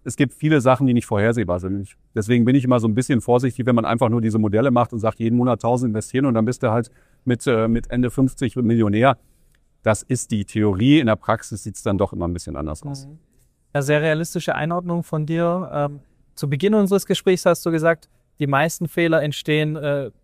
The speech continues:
Speaker 2: psychologisch. Ja? Also wenn es an der Börse nicht läuft, sind oft psychologische Dinge dahinter. Heißt es, dass man sich vielleicht davor erstmal selber sortieren muss, bevor man jetzt wirklich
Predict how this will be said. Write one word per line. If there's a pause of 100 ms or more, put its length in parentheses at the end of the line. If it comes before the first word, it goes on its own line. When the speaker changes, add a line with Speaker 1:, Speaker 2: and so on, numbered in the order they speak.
Speaker 2:
psychologisch.
Ja?
Also
wenn
es
an
der
Börse
nicht
läuft,
sind
oft
psychologische
Dinge
dahinter. (560)
Heißt
es,
dass
man
sich
vielleicht
davor
erstmal
selber
sortieren
muss,
bevor
man
jetzt
wirklich